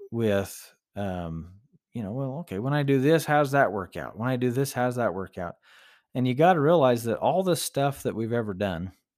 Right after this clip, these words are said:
all the stuff that we do with these animals, it's been figured out by somebody. Somebody experimented with this and,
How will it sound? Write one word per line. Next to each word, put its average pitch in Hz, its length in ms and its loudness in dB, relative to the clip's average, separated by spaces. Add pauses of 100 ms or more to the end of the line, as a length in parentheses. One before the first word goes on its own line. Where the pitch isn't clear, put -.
(840)
all 127 140 -4
the 135 80 -4
stuff - 240 0
that 107 100 -6
we 95 120 -2
do 90 420 -4 (360)
with 120 140 -10
these 110 180 -4
animals, 107 460 -4 (920)
it's 147 180 -4
been 151 200 0
figured 196 400 2
out 160 180 4
by 110 120 0
somebody. 104 340 -2
Somebody 143 1000 2
experimented 107 1000 -4
with 85 300 -8
this 101 420 -6
and, 107 240 -4